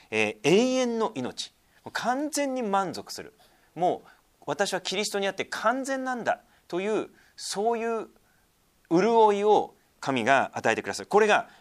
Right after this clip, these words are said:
文字通り、ここでは命の木ということで、えー、あと命の水の川があるわけです。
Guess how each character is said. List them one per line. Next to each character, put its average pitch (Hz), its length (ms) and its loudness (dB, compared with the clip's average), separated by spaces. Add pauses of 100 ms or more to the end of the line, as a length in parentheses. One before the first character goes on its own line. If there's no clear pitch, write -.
(120)
文 156 180 2
字 247 140 0
通 269 220 4
り、 110 260 -6 (160)
こ - 100 -20
こ 143 120 0
で 127 40 2
は 127 240 4
命 151 460 0
の 90 260 -8
木 - 380 -2 (280)
と 120 120 -4
い 123 120 0
う 127 100 -2
こ 123 140 -10
と 92 220 -6
で、 151 380 2 (320)
え 87 680 -6 (1600)
ー、 - 60 -4
あ 127 40 -2
と 123 80 -4
命 135 320 0
の 104 60 -2
水 110 240 -2
の 110 80 0
川 113 220 2
が 95 180 -2
あ 139 100 2
る 120 60 2
わ 98 80 2
け 85 100 -14
で - 60 -20
す。 - 160 -18